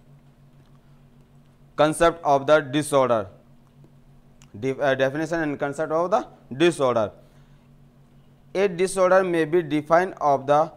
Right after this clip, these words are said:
burning, burden of mental stress। जो मेंटल स्ट्रेस होता है या बर्डनिंग होता है, बर्डन पड़ जाता है, उससे हमारे डिसऑर्डर हो जाता है।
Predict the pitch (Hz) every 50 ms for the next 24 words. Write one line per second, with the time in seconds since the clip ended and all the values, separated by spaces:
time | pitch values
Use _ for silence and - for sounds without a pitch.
0 | - - - 113 117 131 156 170 180 180 180 180 160 139 113 107 101 - - 107
1 | 110 147 156 170 175 175 151 123 110 - - - - - - - - - _ _
2 | _ _ _ - - - 123 139 180 208 202 - - - 127 139 151 165 170 170
3 | 170 170 180 175 165 156 143 - - - 151 147 131 117 101 - - - - -
4 | - - - - - - - - - 101 104 139 156 156 156 151 147 147 147 147
5 | 175 185 185 180 175 180 180 175 175 156 - 180 165 160 160 170 165 180 208 208
6 | - - - - - _ - 120 143 151 151 147 135 143 139 143 143 160 175 180
7 | 165 160 - 165 165 160 143 147 143 143 156 170 160 156 151 151 151 147 143 151
8 | 151 151 165 160 156 - - 170 175 175 - 135 131 127 135 139 147 160 170 165
9 | 151 147 135 143 143 160 190 233 226 - - - - - - 139 147 151 143 -
10 | 143 127 117 104 - - -